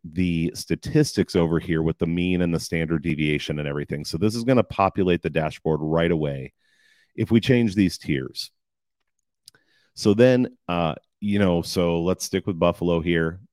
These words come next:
Basically, there's a number underneath each one of their games, and that correlates to the tier that I had each team in. And at the end, there is a total. So if you wanted to, honestly, you could just look through these totals and pick out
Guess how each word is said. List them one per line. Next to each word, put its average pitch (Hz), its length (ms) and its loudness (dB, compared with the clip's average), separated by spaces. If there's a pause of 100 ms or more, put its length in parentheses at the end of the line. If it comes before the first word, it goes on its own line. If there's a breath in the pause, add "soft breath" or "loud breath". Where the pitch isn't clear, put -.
(120)
Basically, 90 800 0
there's 87 280 0
a 87 40 0
number 90 640 -2 (440)
underneath 98 540 2
each 101 240 -2
one 98 140 2
of 90 80 2
their 87 140 2
games, 110 360 0
and 85 160 -2
that 90 240 -2 (320)
correlates 90 600 0
to - 120 -6
the 82 100 0
tier 92 600 -2
that 90 140 0
I 82 100 2
had 82 340 -4
each 87 260 -10
team 85 300 -4
in. 69 280 -6 (960)
And 101 120 2
at 180 100 2
the - 200 -2
end, 139 500 2 (240)
there 95 260 4
is 82 180 -2
a 85 60 -2
total. 110 640 0
So 107 360 4
if 147 140 4
you 160 100 4
wanted 190 320 2
to, 107 160 2
honestly, 110 340 2
you 110 180 4
could 170 160 2
just 110 180 -2
look 85 180 0
through 90 180 0
these 80 180 -2
totals 90 420 0
and 87 160 -2
pick 95 220 -6
out 87 260 4